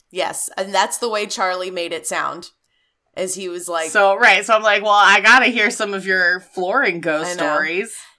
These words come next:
Speaker 1: "Come on our podcast. Give us
Speaker 2: Oh
Speaker 1: a
Speaker 2: my
Speaker 1: good
Speaker 2: God.
Speaker 1: deal on floors." This is a symbiotic relationship here. So yeah,
Speaker 2: Wow.
Speaker 1: we might have ghosts in our house. I don't know. I'm, I wanna
Speaker 2: No,
Speaker 1: do
Speaker 2: he said you definitely
Speaker 1: I want,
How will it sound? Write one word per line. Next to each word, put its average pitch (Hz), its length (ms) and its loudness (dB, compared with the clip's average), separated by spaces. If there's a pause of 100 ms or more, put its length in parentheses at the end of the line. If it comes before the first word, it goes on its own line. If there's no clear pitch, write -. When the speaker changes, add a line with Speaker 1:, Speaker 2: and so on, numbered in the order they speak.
(180)
Speaker 1:
"Come 247 220 -2
on 254 120 0
our 285 140 -2
podcast. 175 840 -6 (680)
Give 185 180 -6
us 208 160 -6
Speaker 2:
Oh - 20 -8
Speaker 1:
a 196 40 -12
Speaker 2:
my 190 40 -12
Speaker 1:
good 190 100 -8
Speaker 2:
God. 180 60 -12
Speaker 1:
deal 170 180 -8
on 175 140 -6
floors." 147 800 -10 (380)
This 165 220 -12
is - 80 -12
a 156 160 -8
symbiotic 156 640 -8
relationship 143 580 -16
here. - 280 -14 (800)
So - 160 -10
yeah, 277 280 -4
Speaker 2:
Wow. 120 340 -8
Speaker 1:
we 240 220 -10
might 233 240 -2
have 247 200 -4
ghosts 214 300 -6
in 214 120 -6
our 214 120 -6
house. 202 320 -6
I 196 80 -2
don't 202 140 -6
know. 196 360 -4
I'm, 185 360 0
I 196 200 0
wanna 240 220 -6
Speaker 2:
No, 226 200 0
Speaker 1:
do 240 60 -6
Speaker 2:
he 302 240 4
said 285 280 2
you 226 220 0
definitely 170 840 0
Speaker 1:
I 233 140 2
want, 247 180 2